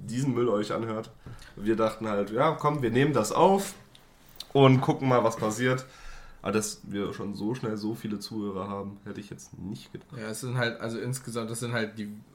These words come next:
Speaker 2: Views quasi auf alle Dinger zusammen.
Speaker 1: Ja.
Speaker 2: Wie viele haben wir jetzt? Fünf ha-, nee, wir
Speaker 1: Ja,
Speaker 2: haben
Speaker 1: ja,
Speaker 2: vier
Speaker 1: wir haben erst
Speaker 2: hochgeladen.
Speaker 1: vier hochgeladen. Und die vierte, die kam halt erst gestern.
Speaker 2: Ja, die kam erst gestern.
Speaker 1: Ja.
Speaker 2: Oh, ist eigentlich gar nicht mal so schlecht.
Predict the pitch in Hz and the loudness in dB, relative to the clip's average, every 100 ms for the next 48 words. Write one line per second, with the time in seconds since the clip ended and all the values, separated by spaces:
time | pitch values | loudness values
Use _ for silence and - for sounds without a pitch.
0 | - 113 113 113 127 135 131 - 104 101 | -20 -16 -14 -2 2 2 0 -6 -6 -4
1 | 101 104 - 110 107 104 104 101 98 113 | -4 -8 -6 -4 -2 -4 -6 -8 -10 -2
2 | 113 104 104 107 110 113 107 101 - - | -2 -2 -6 -6 -4 -4 -4 -6 -10 -20
3 | _ _ _ _ - 160 180 170 160 131 | _ _ _ _ 0 0 2 0 0 2
4 | 139 131 143 - 123 165 180 - 196 190 | 4 6 8 8 8 8 10 8 6 8
5 | 196 127 120 - 101 104 123 127 127 123 | 8 8 4 0 -4 2 4 4 4 2
6 | 147 - 110 104 117 107 92 90 - - | 4 4 2 -2 -2 -2 -4 -6 -8 -12
7 | - 98 _ - 113 117 117 120 117 - | -14 -20 _ -10 -8 -2 -2 -2 -4 -6
8 | 113 - 104 101 104 - _ _ - - | -8 -8 -12 -14 -16 -20 _ _ -14 -10
9 | - - - _ - _ _ - 120 107 | -10 -12 -20 _ -20 _ _ -12 -10 -8
10 | 104 110 107 117 120 123 123 131 135 127 | -8 -8 -8 -10 -8 -8 -10 -8 -8 -10